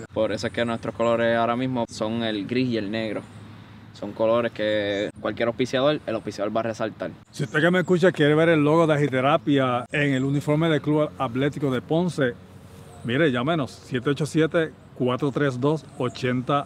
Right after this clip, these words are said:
Speaker 2: noventa y dos. Escríbanos un, a un email a agiterapia a gmail punto com. Y Andrés y Martín, ¿dónde lo consiguen ustedes?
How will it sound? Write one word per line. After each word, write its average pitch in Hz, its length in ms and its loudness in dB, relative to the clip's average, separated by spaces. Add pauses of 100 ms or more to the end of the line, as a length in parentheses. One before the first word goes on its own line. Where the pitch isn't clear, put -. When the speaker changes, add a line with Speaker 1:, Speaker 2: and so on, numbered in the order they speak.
Speaker 2:
noventa 123 380 -4
y 120 40 -2
dos. 143 260 0
Escríbanos 131 480 0
un, 165 200 2
a 135 120 0
un 147 120 2
email 156 320 2 (720)
a 123 160 0 (120)
agiterapia 139 1040 2 (1200)
a 117 120 -2
gmail 135 360 0
punto 120 320 -4
com. 95 140 -10 (520)
Y 139 100 -4
Andrés 156 360 4 (140)
y 151 80 -2
Martín, 131 320 -2
¿dónde 135 220 -2
lo 147 100 -2
consiguen 127 300 -4
ustedes? 92 260 -12